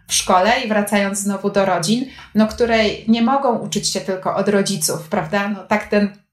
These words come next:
system edukacji, e, na szczęście bardzo zaawansowanej w dzisiejszych czasach jest zorganizowany, że to dobrze, że spotykamy ileś tych innych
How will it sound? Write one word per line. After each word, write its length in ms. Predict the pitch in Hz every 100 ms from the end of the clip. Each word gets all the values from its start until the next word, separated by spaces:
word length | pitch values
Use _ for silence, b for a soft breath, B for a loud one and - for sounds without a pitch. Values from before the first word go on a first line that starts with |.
| _ _ _ -
system 360 | 202 202 220 208
edukacji, 680 | 190 196 208 208 214 208 -
e, 120 | 196
na 140 | 190
szczęście 640 | 190 226 226 226 - 196 190 B B
bardzo 320 | 175 202 208 202
zaawansowanej 800 | 190 190 185 - 170 196 190
w 40 | -
dzisiejszych 460 | - 208 202 -
czasach 300 | - 196 196
jest 160 | 214 202
zorganizowany, 960 | 202 202 208 202 202 196 190 185 202 233 B B
że 120 | - 208
to 160 | 208
dobrze, 340 | 233 240 233 214
że 100 | 196
spotykamy 760 | - 202 202 202 202 202 202 - -
ileś 420 | 247 226 208 -
tych 340 | 196 190 - b b b
innych 640 | 240 226 202 180 180 -